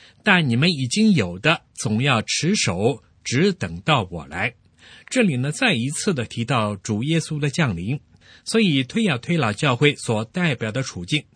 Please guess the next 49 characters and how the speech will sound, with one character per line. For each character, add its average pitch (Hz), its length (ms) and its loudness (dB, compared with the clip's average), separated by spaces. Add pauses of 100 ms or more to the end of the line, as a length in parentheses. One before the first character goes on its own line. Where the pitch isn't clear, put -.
在 107 220 -2
今 165 280 -2
天 165 200 2
呢， 143 160 2 (340)
仍 156 320 4
然 110 280 -2
存 104 340 -4
在 113 240 -2
着。 - 160 -10 (560)
二 160 100 -2
十 160 120 0
六 190 260 2
节 123 160 0
说 160 380 2 (340)
：“那 175 300 6
得 147 300 0
胜 190 240 2
又 147 200 4
遵 247 340 -2
守 180 140 2
我 120 180 2
命 180 200 4
令 139 180 2
到 175 300 0
底 80 240 -8
的， 127 280 0 (260)
我 117 120 2
要 123 260 4
赐 - 240 -4
给 101 140 -6
他 123 140 -2
权 143 280 2
柄， 101 440 -2 (220)
制 170 280 0
服 110 240 -4
列 135 180 0
国。” 101 480 -2 (460)
这 131 100 -4
是 120 160 -2
给 117 160 -4
予 147 180 0
那 110 140 0
些 123 240 -2 (100)
得 123 220 2
胜 160 280 0
者 101 160 -2
的 117 120 -4
应 175 240 2
许， 101 400 -2